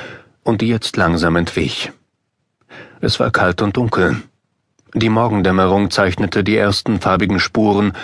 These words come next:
an den östlichen Himmel. Victor befand sich mitten im Herzen von Paris, in einem Viertel mit schmalen Avenuen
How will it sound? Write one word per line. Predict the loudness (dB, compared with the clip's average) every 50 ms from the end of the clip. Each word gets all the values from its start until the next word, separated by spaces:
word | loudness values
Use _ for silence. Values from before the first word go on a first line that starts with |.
| -16 -18 -20 -10
an | -6 -4 -2
den | 0 -2 0
östlichen | 0 0 0 0 -2 -2 -2 -2 0 0 0
Himmel. | 0 2 2 2 2 0 0 -4 -8 -14 _ _ _ _ _ _ _ _ _ -16 -16 -10 -4
Victor | -2 -2 -2 0 2 2 2
befand | 2 2 0 0 0 0 0
sich | -2 -2 -2 -2 -2 0
mitten | -2 -2 0 0 0 0
im | 2 2
Herzen | 2 0 0 -2 -2 -2 -4 -2
von | 0 -2 0 2
Paris, | 2 2 2 2 0 -2 -2 -4 -6 -8 -10 -12 -14 -14 -16 -18 -20 -10 _
in | 0 2
einem | 2 2 2 0 0
Viertel | 0 0 0 0 2 2 2 2
mit | 2 0 0
schmalen | 0 0 2 2 2 2 2 2 2 2
Avenuen | 2 2 2 2 2 2 2 2 2 2 0 -2